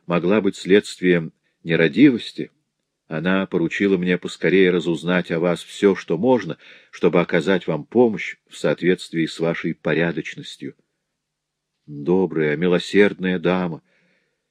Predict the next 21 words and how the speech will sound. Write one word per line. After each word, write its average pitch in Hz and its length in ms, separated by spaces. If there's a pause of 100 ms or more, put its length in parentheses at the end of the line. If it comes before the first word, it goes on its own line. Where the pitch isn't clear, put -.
Я 85 120
был 90 160
прав, 107 340
когда 98 260
говорил, 92 480 (760)
когда 90 600 (400)
говорил 85 480
Мадлен. 87 560 (1400)
Если 92 420
бы 87 140
богатые 87 580
знали, 90 540 (300)
не 151 160
так 139 340
ли?" 160 200 (1300)
"Откуда - 400
вы 117 100
знаете 120 440
имя 107 320
моей 107 260
жены? 101 380